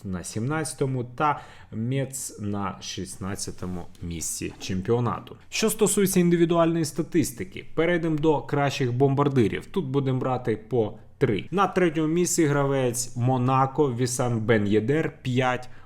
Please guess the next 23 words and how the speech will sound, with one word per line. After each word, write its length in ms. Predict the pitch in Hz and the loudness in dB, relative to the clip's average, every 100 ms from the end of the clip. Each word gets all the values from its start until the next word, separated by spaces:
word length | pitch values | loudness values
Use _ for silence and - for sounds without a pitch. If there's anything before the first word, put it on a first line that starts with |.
| - | -4
голів. 440 | 120 151 151 87 - | 2 4 4 -2 -2
На 220 | 165 147 | 2 2
другому 440 | 117 160 180 180 | 4 6 8 6
місці 340 | 185 190 185 165 | 4 0 2 4
гравець 460 | 143 147 147 135 | 4 2 0 2
Монпельє 720 | 135 135 123 131 135 160 165 - | 2 2 4 4 4 4 0 2
Акор 460 | 147 143 - 151 127 - - - | 0 2 4 4 4 -6 -18 -2
Адамс, 500 | 151 131 101 95 - | 2 2 0 -2 -2
якого 400 | 107 - 120 107 | -2 2 4 4
на 120 | 110 | 0
рахунку 540 | 117 - 165 147 151 135 | 0 0 -2 0 -4 -2
сім 400 | - - 165 131 - - | -4 0 0 -2 -8 -2
голів. 420 | 120 165 113 - - - - | 2 2 0 -4 -12 -12 -2
І, 100 | 214 | 2
звісно 340 | 165 165 165 | 2 4 2
ж, 80 | - | 2
перше 320 | 147 139 135 | 2 2 2
місце 360 | 131 165 - 143 | 2 2 2 0
за 260 | 127 123 | 2 0
Кіліаном 540 | 110 - 117 101 95 95 | 2 2 4 4 2 0
Мбаппе, 520 | 95 139 151 214 190 | 2 2 4 4 4
нічого 400 | 123 101 107 110 | 2 0 0 2
дивного, 520 | 143 185 165 151 143 | 0 0 0 -2 -2